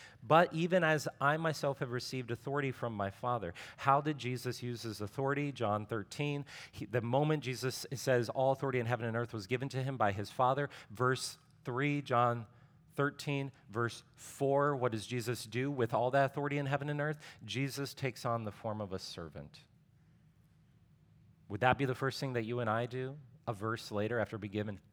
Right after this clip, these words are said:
all authority in heaven and earth? Jesus did. He took on the form of a servant, he got on his feet, and he washed,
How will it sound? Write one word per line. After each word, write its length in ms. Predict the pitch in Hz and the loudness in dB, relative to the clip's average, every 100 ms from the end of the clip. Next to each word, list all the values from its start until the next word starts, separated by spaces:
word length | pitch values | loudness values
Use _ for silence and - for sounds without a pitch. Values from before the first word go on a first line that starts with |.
| - | -6
all 180 | 110 123 | 0 0
authority 360 | 120 117 117 | -2 -4 -4
in 60 | 110 | -4
heaven 240 | 110 110 | -6 -8
and 120 | 104 | -10
earth? 160 | 101 120 - _ - - _ _ - | -12 -14 -18 _ -20 -20 _ _ -10
Jesus 400 | 107 107 101 - | -8 -8 -10 -12
did. 180 | 80 90 - _ _ - - _ _ - - _ _ - - - - - | -14 -14 -20 _ _ -20 -20 _ _ -20 -20 _ _ -20 -20 -20 -16 -4
He 80 | 135 | 0
took 180 | 143 | 4
on 100 | 147 | 4
the 80 | 143 | 4
form 220 | - 139 | 2 0
of 80 | 139 | 2
a 80 | 143 | 0
servant, 340 | - 104 101 | 0 -2 -2
he 80 | 110 | -2
got 240 | 107 107 113 | 2 4 4
on 140 | 110 | -2
his 180 | 110 - | -4 -6
feet, 200 | 101 92 | -10 -8
and 100 | 95 | -8
he 140 | 98 | -8
washed, 440 | 90 87 82 - | -4 -4 -4 -8